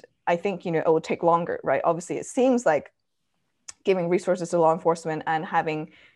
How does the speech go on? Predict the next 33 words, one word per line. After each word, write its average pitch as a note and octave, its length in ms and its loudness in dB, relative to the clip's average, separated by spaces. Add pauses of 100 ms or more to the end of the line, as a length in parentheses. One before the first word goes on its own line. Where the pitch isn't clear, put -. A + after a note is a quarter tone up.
(160)
better E3+ 220 4
reporting D#3+ 600 -2
techniques, - 680 -10
um, D3+ 340 -2
is D#3 200 -8
good, D#3+ 400 2 (340)
maybe F3+ 420 0
in G3+ 160 0
the G3+ 80 -2
short - 340 0
term, E4 360 -2
but, - 300 2 (500)
right, E3+ 220 2
to, D#3 240 -2 (320)
to F3+ 100 -6
what E3 160 -2
we've E3 160 -2
all D4+ 140 8
been G3 160 -2
saying C#3 360 -4
is E3+ 120 -6
that - 160 -2
it E3 120 -6
doesn't F#3 280 2
actually C#3 320 -4
address D3 300 -4
anything E3+ 320 -6
systemically. C3 680 -10
And - 100 -10
in - 60 -10
fact, - 300 -4
it - 120 -10
can, E3+ 260 -12